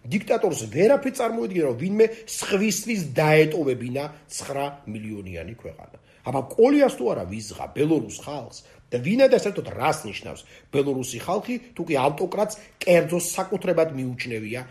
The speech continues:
მიწის ეს ნაგლეჯი? თუნდაც ჩვენთანაც ასე არ ფიქრობენ ქართული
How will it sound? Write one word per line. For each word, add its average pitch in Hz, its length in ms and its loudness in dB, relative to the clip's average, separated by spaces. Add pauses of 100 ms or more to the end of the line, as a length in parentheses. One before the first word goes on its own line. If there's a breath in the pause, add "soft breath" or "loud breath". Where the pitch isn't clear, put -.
(120)
მიწის 147 500 -6
ეს 113 180 -8
ნაგლეჯი? 92 560 -14 (540)
თუნდაც 220 240 -6
ჩვენთანაც 170 400 0
ასე 160 180 0
არ 143 140 0
ფიქრობენ 87 420 -8 (200 loud breath)
ქართული 120 440 -8